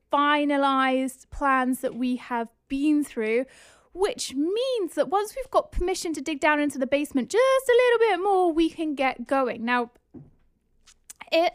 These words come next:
as I've said, or if you don't remember that I said, we have tenants on the second floor who have been paying us for a couple of months'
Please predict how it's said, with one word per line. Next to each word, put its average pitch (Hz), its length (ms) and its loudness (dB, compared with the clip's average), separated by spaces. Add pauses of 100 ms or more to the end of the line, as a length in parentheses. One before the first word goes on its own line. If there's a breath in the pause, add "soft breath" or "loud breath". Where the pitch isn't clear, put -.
as 403 180 4
I've 415 140 0
said, 254 340 0
or 247 140 2
if - 160 -6 (300 soft breath)
you 294 100 0
don't 302 80 2
remember 294 260 2
that 277 120 0
I 254 80 0
said, 254 340 -2 (260 soft breath)
we 311 140 -2
have 330 200 -2
tenants 330 600 -4
on 254 420 0 (100)
the 240 360 -6
second 330 340 -4
floor 247 320 0
who 254 140 -2
have 247 160 0
been 254 180 -4
paying 254 400 -4
us 240 300 -6 (320 soft breath)
for 269 200 2
a 262 60 0
couple 277 480 -6
of 247 140 -4
months' 247 560 -2